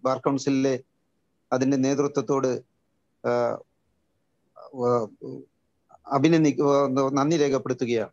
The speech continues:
ജെ-, ആ, നരേ-, ആ, നാരായണൻ സാറെ അടുത്ത്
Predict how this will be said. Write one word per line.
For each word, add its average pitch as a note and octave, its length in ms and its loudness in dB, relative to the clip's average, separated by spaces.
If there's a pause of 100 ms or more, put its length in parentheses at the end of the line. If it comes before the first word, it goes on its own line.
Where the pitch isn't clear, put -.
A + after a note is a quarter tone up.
(1500)
ജെ-, D3+ 160 0
ആ, C#3+ 540 2
നരേ-, D#3 500 0
ആ, D3 240 0
നാരായണൻ F3+ 500 0
സാറെ F3+ 460 -2 (1000)
അടുത്ത് E3+ 500 -2